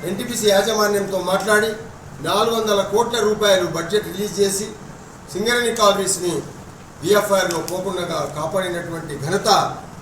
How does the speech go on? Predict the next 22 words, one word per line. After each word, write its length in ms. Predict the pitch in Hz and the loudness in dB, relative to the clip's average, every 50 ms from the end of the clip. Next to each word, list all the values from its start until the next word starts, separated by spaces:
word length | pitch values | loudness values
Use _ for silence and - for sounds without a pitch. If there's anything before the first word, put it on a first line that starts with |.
| - - - - - 156 | -18 -18 -18 -16 -14 -10
ఆ, 240 | 156 156 151 147 | -8 -6 -4 -4
వెంకటస్వామి 560 | 143 147 147 147 - - - 175 165 165 165 151 | -4 -4 -4 -4 -6 -6 -4 -4 -4 -4 -4 -4
గారికి 280 | 156 151 147 143 147 | -4 -4 -4 -4 -4
ఉన్నది. 380 | 156 180 190 190 214 226 214 214 - - - - - - - | 0 2 2 2 2 2 0 -2 -6 -10 -14 -16 -16 -10 -4
కాబట్టి 340 | 175 190 185 202 196 - 190 | -2 2 2 2 2 2 0
ఈ 180 | 170 180 196 | -2 0 2
రోజు 220 | 196 214 226 226 240 | 2 4 4 4 4
వరకు 260 | 247 240 226 226 226 | 2 2 2 0 0
మనము 500 | 214 214 202 202 190 185 175 160 147 - - - - - | 2 2 2 2 2 2 0 -2 -4 -6 -8 -12 -14 -10
సింగరేణి 540 | - 165 185 202 202 208 208 202 202 190 180 | -6 -2 0 2 4 4 4 4 4 2 0
సస్యశ్యామలంగా 1120 | 185 185 170 - - 196 175 185 185 190 190 180 180 180 180 180 175 165 151 - - - - - - - - - - - 151 143 | 0 -2 -2 -4 -4 -4 -2 -2 0 0 0 0 0 0 0 2 2 2 2 0 -2 -6 -10 -12 -14 -16 -16 -18 -16 -14 -10 -6
లబ్ధి 300 | 151 160 160 - 233 214 | -4 -4 -4 -4 -6 -6
పొందుతున్నామంటే, 1040 | - 196 190 196 202 196 208 190 190 185 180 180 175 170 175 196 175 156 143 139 - - - - - | -4 -2 -2 -2 -2 -2 -2 0 0 -2 -2 -2 -4 -4 -2 -2 -2 -2 -2 -6 -8 -10 -12 -6 -4
ఆనాడు 340 | 165 170 190 202 214 208 | 0 2 4 4 6 6
వెంకటస్వామి 500 | 196 185 175 202 185 - 190 185 180 180 | 4 4 2 0 -2 0 -2 -2 0 -2
గారు 200 | 175 175 170 170 | -2 -2 -2 -2
చొరవ 400 | 165 156 - - - 165 175 180 | -4 -6 -6 -8 -8 -6 -6 -4
చూపించారనేటువంటిది 1200 | 180 165 165 160 135 - - - 160 156 147 151 151 147 151 151 151 160 165 165 170 156 151 147 - - 151 | -4 -4 -6 -6 -8 -8 -10 -8 -6 -6 -6 -6 -6 -6 -6 -8 -8 -8 -8 -8 -8 -8 -8 -8 -8 -6 -6
చెప్పక 280 | 147 - 175 170 - | -4 -4 -4 -6 -6
తప్పదు. 360 | 135 123 139 - - 143 - - - - - - - - - - - - - - - - - - - 147 | -6 -6 -8 -8 -6 -6 -8 -8 -10 -14 -16 -16 -14 -14 -14 -14 -14 -16 -18 -18 -18 -18 -18 -14 -10 -6
మరి 160 | 151 175 180 | -2 0 0
అదేవిధంగా 760 | 175 196 208 202 202 208 214 214 214 214 220 226 220 - | 4 4 4 4 4 4 2 2 2 2 2 2 0 -2